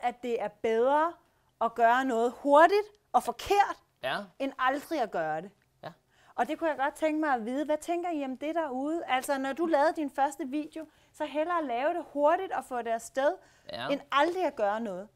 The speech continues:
Speaker 1: Men det kan også være, at der er nogen af jer, der tænker, "Ah, Josefine,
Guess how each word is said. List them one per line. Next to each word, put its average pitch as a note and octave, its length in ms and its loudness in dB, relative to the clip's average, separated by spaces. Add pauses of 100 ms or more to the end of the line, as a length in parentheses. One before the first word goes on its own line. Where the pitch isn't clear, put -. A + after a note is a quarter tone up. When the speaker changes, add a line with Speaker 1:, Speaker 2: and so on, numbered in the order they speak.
(240)
Speaker 1:
Men C4+ 140 -8
det C#4+ 100 -10
kan C#4 160 -8
også F4 180 -6
være, D#4+ 180 -2
at F4 60 -4
der E4 80 -6
er D4+ 40 -6
nogen D#4 280 -4
af C#4 160 -6
jer, D#4 60 -2
der D4+ 140 -2
tænker, C#4+ 340 -8 (260)
"Ah, C#4+ 640 4
Josefine, G#3 440 -10